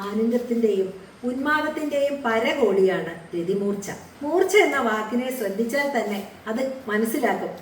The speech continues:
മൂർച്ഛിച്ച് വീണു എന്ന് കേട്ടിട്ടുണ്ടാകും. ബോധം കെട്ട് വീണു എന്നല്ലേ അതിൻ്റെയൊക്കെ അർത്ഥം? രതിയുടെ പാരമ്യത്തിലുണ്ടാകുന്ന മൂർച്ച അഥവാ ബോധക്കേട്, ബോധതലത്തിനപ്പുറം എത്തുന്ന ഒരു അനുഭവം.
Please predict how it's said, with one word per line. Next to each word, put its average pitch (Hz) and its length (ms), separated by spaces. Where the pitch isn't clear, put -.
മൂർച്ഛിച്ച് 269 640
വീണു 247 380
എന്ന് 226 120
കേട്ടിട്ടുണ്ടാകും. 196 800
ബോധം 330 480
കെട്ട് 214 180
വീണു 190 260
എന്നല്ലേ 233 380
അതിൻ്റെയൊക്കെ 220 420
അർത്ഥം? 208 360
രതിയുടെ 330 400
പാരമ്യത്തിലുണ്ടാകുന്ന 202 1040
മൂർച്ച 190 340
അഥവാ 196 480
ബോധക്കേട്, 196 600
ബോധതലത്തിനപ്പുറം 226 1300
എത്തുന്ന 180 280
ഒരു 170 120
അനുഭവം. 175 480